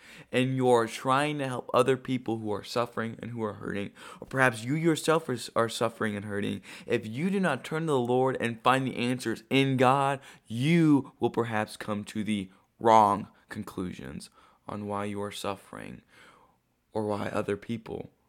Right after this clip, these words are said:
are hurting. So Eliphaz believed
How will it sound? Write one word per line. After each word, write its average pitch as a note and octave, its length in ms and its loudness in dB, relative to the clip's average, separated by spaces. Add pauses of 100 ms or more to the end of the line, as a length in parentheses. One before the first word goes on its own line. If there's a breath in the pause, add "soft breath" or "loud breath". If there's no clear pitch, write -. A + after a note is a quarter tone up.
(220)
are - 100 -8
hurting. G2+ 460 -10 (2750 loud breath)
So C#3+ 160 0
Eliphaz C#3+ 540 4
believed C3+ 540 0